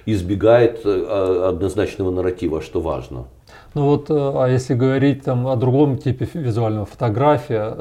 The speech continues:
Speaker 2: да, вот такие как Милосердов, как, эм, Марущенко, ну,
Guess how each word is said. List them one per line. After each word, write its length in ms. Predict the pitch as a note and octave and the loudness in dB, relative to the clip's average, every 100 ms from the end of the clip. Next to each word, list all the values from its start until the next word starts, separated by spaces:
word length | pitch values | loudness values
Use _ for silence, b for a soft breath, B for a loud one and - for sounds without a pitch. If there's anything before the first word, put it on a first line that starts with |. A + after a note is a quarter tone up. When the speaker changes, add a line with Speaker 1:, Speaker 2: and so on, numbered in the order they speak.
| B2+ | -4
Speaker 2:
да, 320 | C3 B2+ B2+ | 0 0 0
вот 280 | A#2 G#2+ - | -4 -8 -12
такие 280 | - C3+ A2+ | -6 -4 -2
как 180 | B2 | -2
Милосердов, 880 | B2+ B2+ A#2+ - B2+ A#2+ G#2 G#2+ A2 - - | 0 2 0 0 0 0 0 0 -2 -4 -6
как, 220 | A#2 G#2+ - - | -4 -4 -8 -4
эм, 720 | A2+ A2+ A2+ A2 A#2 B2+ F3 D#3 C#3+ | 0 2 0 -2 -4 -8 -10 -10 -4
Марущенко, 840 | C3 B2+ C3+ B2 - B2+ A2+ - | 2 4 4 2 0 -2 -2 -2
ну, 280 | B2+ E3 D#3+ | -2 -2 -2